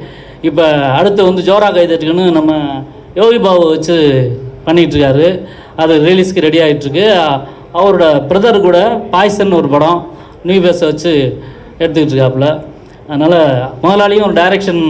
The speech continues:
மூமெண்ட்ஸ்ல இருக்காரு, அடுத்து பண்ணுவாரு. வாழ்த்துக்கள் முதலாளி. நீங்க பண்ற சப்போர்ட்ல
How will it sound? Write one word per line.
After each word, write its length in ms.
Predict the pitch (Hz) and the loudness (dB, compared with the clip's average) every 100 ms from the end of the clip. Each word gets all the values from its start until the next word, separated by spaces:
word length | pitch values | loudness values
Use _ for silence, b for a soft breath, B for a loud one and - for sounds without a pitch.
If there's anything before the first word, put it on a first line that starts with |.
| 147 135 135 | 0 0 -2
மூமெண்ட்ஸ்ல 400 | 160 170 156 156 | -2 -2 -4 -6
இருக்காரு, 500 | 143 139 143 135 160 - B B B | -4 -2 -2 -2 -4 -8 B B B
அடுத்து 220 | 160 180 | -2 0
பண்ணுவாரு. 420 | 175 175 175 160 170 | 0 2 2 2 2
வாழ்த்துக்கள் 400 | 170 175 170 156 | 2 0 0 0
முதலாளி. 520 | 151 143 160 - B B B B B B | 2 2 2 -2 B B B B B B
நீங்க 560 | 151 147 160 170 156 151 | 0 2 2 2 2 2
பண்ற 280 | 160 196 220 | 2 0 0
சப்போர்ட்ல 800 | 214 180 220 208 185 208 214 | 0 0 0 2 0 0 -2